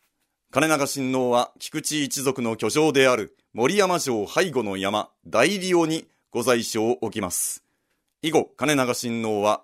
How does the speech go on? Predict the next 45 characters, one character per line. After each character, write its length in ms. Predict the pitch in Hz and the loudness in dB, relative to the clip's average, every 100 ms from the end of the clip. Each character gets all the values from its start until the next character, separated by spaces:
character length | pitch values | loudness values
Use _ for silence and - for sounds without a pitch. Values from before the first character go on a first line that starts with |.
| - | -4
大 260 | 101 160 | 0 0
理 140 | 175 165 | 0 2
尾 120 | 147 | 4
よ 80 | 127 | 2
り 160 | 107 - _ _ - | 0 -8 _ _ -4
九 180 | 143 | 0
州 280 | 127 104 92 | 0 -2 -2
各 200 | 123 131 | 0 -2
地 140 | - 120 | -2 -2
の 180 | - - | -2 -4
南 220 | - 120 185 | -2 -2 0
朝 260 | 180 151 | 4 4
型 200 | 147 143 | 4 2
勢 240 | 127 139 120 | 0 2 0
力 180 | 104 | -2
に 80 | 120 | -4
指 80 | 123 | -4
示 300 | - 127 104 | -6 -6 -4
を 80 | 87 | -2
出 100 | 95 | -2
し、 300 | - - - _ _ _ _ - | -2 -6 -8 _ _ _ _ -2
あ 100 | 147 | 0
る 80 | |
い 100 | 214 | 0
は 120 | 156 143 | -2 -2
自 180 | 180 | -2
ら 180 | - 131 | -2 -2
戦 220 | - 220 | -2 -4
場 240 | 208 185 165 | -2 0 0
に 80 | 151 | -2
立 80 | |
っ 40 | 143 | -6
て 200 | - 151 | -6 -4
戦 320 | 147 123 113 | -2 0 0
い 100 | 101 | -2
ま 120 | 87 | -4
す。 340 | - - - - _ _ _ _ _ _ _ _ | -6 -8 -10 -16 _ _ _ _ _ _ _ _
正 240 | - 156 226 | -2 2 4
々 320 | - 185 175 | 4 2 2
将 300 | 147 - 156 | 0 0 0
軍 240 | 113 98 87 | 0 -6 -6
と 100 | 92 | -4
呼 120 | 92 | 0
ば 100 | 95 | -2
れ、 140 | 80 | -2